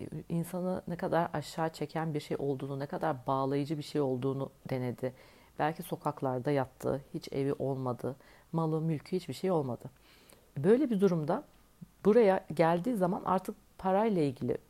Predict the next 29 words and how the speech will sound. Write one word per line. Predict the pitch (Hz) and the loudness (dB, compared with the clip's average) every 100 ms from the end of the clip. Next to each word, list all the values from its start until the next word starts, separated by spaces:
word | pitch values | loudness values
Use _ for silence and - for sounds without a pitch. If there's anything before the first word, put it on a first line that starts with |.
| _ - | _ -6
bunu | 156 - | -6 -2
örnek | 160 151 165 - | -2 -2 -4 -4
ver-, | - 120 | -4 -2
vererek, | 127 123 120 - - | -2 -2 -4 -10 -6
e, | 123 123 | -4 -4
şey | - | -6
yapıyorum, | 123 - 123 120 | -8 -6 -6 -6
yani | 117 | -4
bolluktan | 131 131 120 - - - 131 127 | -2 -2 -4 -8 -20 -6 -4 -4
bahsediyorum. | 120 - - 170 254 - - - - | -6 -8 -6 -6 -6 -10 -20 -20 -2
Parayla | 233 277 226 151 | 2 2 2 2
ilgili, | 135 135 165 | 0 0 -2
yani | 170 | 0
bolluk | 196 226 226 - - | 0 0 -4 -6 -4
bilinciyle | 170 185 160 139 135 | -2 -2 -2 -2 -2
ilgili | - 190 147 147 208 | 0 -2 0 -2 -2
bir | 180 220 - | -2 -4 -8
sınavı | - - 180 208 | -14 -4 -2 -2
kalmamış. | - 175 190 143 117 - - - - _ _ _ - - - - - - - - 156 | 0 2 2 0 -4 -10 -16 -20 -20 _ _ _ -20 -20 -20 -20 -20 -20 -20 -12 -4
Ha-, | 165 - - | -2 0 2
e, | 151 151 143 62 - - - | 2 4 4 0 -4 -10 -2
onun | - 269 311 | 2 4 4
olayı | 285 254 339 | 8 8 8
bambaşka | 330 311 185 - 143 | 4 6 6 6 -2
şeyler. | - 131 123 - - - - | 0 0 0 -4 -10 -16 -6
Yani | 196 185 185 185 | -2 0 0 0
ne | 190 | 0
bileyim | 180 175 | -2 -4
işte | - - 190 | -6 -2 -4